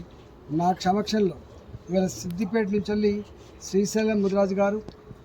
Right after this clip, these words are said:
వాళ్ళ మిత్ర బృందం ఇంకొక ఆరుగురు వచ్చి ఇవాళ జాయిన్ అయ్యారు. వారి నాయకత్వంలో సిద్దిపేటలో పెద్ద ఎత్తున పెద్ద బహిరంగ సభ పెట్టి, బహిరంగ సభ పెట్టి,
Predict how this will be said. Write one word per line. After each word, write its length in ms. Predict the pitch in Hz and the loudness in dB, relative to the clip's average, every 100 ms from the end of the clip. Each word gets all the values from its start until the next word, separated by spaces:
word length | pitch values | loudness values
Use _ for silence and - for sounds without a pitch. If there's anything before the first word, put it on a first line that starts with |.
| - | -2
వాళ్ళ 140 | 185 | 2
మిత్ర 260 | 180 175 190 | 2 2 0
బృందం 320 | 196 196 202 185 | 0 2 2 2
ఇంకొక 240 | 185 180 | -2 -2
ఆరుగురు 320 | 170 185 185 | -2 0 -2
వచ్చి 220 | 175 190 175 143 | -4 -6 -6 -8
ఇవాళ 160 | 165 170 151 | -10 -10 -6
జాయిన్ 160 | 175 | -4
అయ్యారు. 200 | 196 214 - - - - - - - - - - - 151 | -4 -4 -10 -18 -20 -20 -20 -18 -18 -20 -20 -20 -14 4
వారి 240 | 185 226 233 | 6 6 6
నాయకత్వంలో 640 | 208 202 202 196 190 196 208 | 4 4 0 0 2 2 -2
సిద్దిపేటలో 680 | 196 180 180 196 196 180 196 202 - | -6 -6 -4 0 -2 -2 -4 -6 -8
పెద్ద 240 | 175 160 233 240 | -10 -4 0 0
ఎత్తున 240 | - 214 180 - - - - - 151 | 0 -2 -2 -6 -12 -14 -20 -18 -8
పెద్ద 180 | 180 202 196 | -4 0 2
బహిరంగ 340 | 185 190 220 208 | 6 8 8 6
సభ 120 | 208 196 | 4 4
పెట్టి, 200 | 185 247 214 214 208 190 170 | 0 -4 -4 0 0 0 -2
బహిరంగ 300 | 196 226 220 | 0 0 0
సభ 180 | 214 196 | -2 -2
పెట్టి, 220 | 196 247 | -4 -4